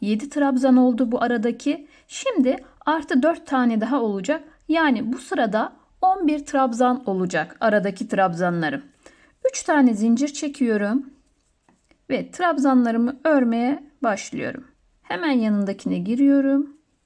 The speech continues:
Devam ediyorum. Köşeme geldim. İki tane ikili trabzan yapıyorum.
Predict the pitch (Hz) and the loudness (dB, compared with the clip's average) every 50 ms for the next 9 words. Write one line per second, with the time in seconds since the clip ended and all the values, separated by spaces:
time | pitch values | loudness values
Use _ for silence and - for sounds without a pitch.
0 | _ _ _ _ _ _ _ _ - - 277 233 214 190 170 160 - - - - | _ _ _ _ _ _ _ _ -8 -4 -2 0 0 -2 -2 -4 -6 -8 -10 -10
1 | - - - _ _ _ _ _ _ _ _ _ _ _ _ _ _ _ _ _ | -10 -12 -16 _ _ _ _ _ _ _ _ _ _ _ _ _ _ _ _ _
2 | _ _ _ _ _ _ _ _ _ _ _ _ _ _ _ _ _ _ _ _ | _ _ _ _ _ _ _ _ _ _ _ _ _ _ _ _ _ _ _ _
3 | _ _ _ _ _ _ _ _ _ _ _ _ _ _ _ _ _ _ _ _ | _ _ _ _ _ _ _ _ _ _ _ _ _ _ _ _ _ _ _ _
4 | _ _ _ _ _ _ _ _ _ _ _ _ _ _ _ _ _ _ _ _ | _ _ _ _ _ _ _ _ _ _ _ _ _ _ _ _ _ _ _ _
5 | _ _ _ - 240 233 - 247 247 311 349 320 311 302 269 247 233 202 190 190 | _ _ _ -12 -10 -6 -2 2 2 2 2 2 0 0 0 0 0 -2 -4 -4
6 | 190 202 240 262 254 - _ _ _ _ _ _ _ _ _ _ _ _ _ _ | -4 -4 -6 -6 -8 -12 _ _ _ _ _ _ _ _ _ _ _ _ _ _
7 | - - - 277 269 - 349 339 349 349 349 294 285 - 311 320 320 - - 302 | -8 -4 -4 -4 -4 -2 -4 -2 -2 -2 -2 -4 -4 -4 -4 -4 -4 -4 -2 0
8 | 294 285 277 262 285 277 285 277 269 254 254 254 - 247 214 208 190 202 196 196 | 0 0 0 2 4 4 6 6 4 4 0 -2 -4 -2 -2 -2 -2 -2 -4 -4
9 | 247 - - | -4 -6 -8